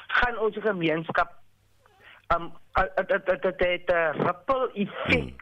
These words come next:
Speaker 2: hmm.
Speaker 1: in die gemeenskap. So, as die baas die, ehm, hand het van hou en help,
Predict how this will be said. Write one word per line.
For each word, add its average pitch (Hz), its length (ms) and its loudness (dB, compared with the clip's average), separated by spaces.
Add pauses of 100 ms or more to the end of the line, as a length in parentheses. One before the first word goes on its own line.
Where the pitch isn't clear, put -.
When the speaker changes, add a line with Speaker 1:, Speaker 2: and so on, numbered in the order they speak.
(160)
Speaker 2:
hmm. 69 200 -12 (440)
Speaker 1:
in 208 120 0
die 196 100 -2
gemeenskap. 151 760 -2 (560)
So, 285 460 0 (300)
as 262 260 0
die 269 240 -2
baas 226 460 2 (1080)
die, 226 460 2
ehm, 202 440 0 (560)
hand 240 420 2
het - 380 -2 (260)
van 220 320 0
hou 175 600 0
en 214 200 2 (120)
help, 180 520 0